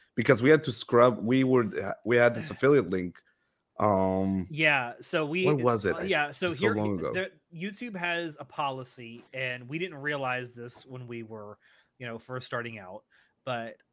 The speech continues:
Speaker 2: YouTube has a policy that you're not allowed to include links in, like, your description or whatever, um, to,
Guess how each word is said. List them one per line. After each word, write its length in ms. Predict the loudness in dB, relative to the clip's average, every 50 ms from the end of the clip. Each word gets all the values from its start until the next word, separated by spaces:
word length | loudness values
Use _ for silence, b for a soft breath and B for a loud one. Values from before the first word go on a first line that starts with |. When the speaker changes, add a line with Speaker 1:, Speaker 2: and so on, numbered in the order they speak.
| _ _ _ _ -10
Speaker 2:
YouTube 320 | -8 -8 -8 -4 -2 -2
has 120 | 0 0
a 40 | -2
policy 480 | -4 -2 -2 -2 -2 -4 -6 -6 -8 -6
that 120 | -8 -8
you're 180 | -6 -6 -6 -6
not 380 | -4 -2 -2 0 0 0 -2 -4
allowed 680 | -6 -4 0 0 2 2 2 0 0 -2 -6 -10 -12
to 180 | -10 -8 -8 -8
include 420 | -8 -10 -8 -8 -8 -8 -8 -8
links 640 | -10 -8 -4 -4 -4 -4 -4 -8 -12 -12 -12 -12 -12 -8
in, 140 | -8 -8 -6
like, 240 | -4 -4 -4 -4 -6
your 80 | -12 -10
description 540 | -10 -12 -12 -10 -10 -12 -12 -12 -16 -14 -12
or 100 | -12 -12
whatever, 500 | -10 -8 -8 -8 -10 -12 -14 -18 -18 _ b b b b b b b -8
um, 460 | -6 -4 -4 -6 -6 -10 -12 -16 -20 _ _ _ _ _ _ _ _ _ _ _ _ _ _ -18 -14
to, 560 | -10 -4 -2 -2 0 0 -2 -4 -4 -8 -10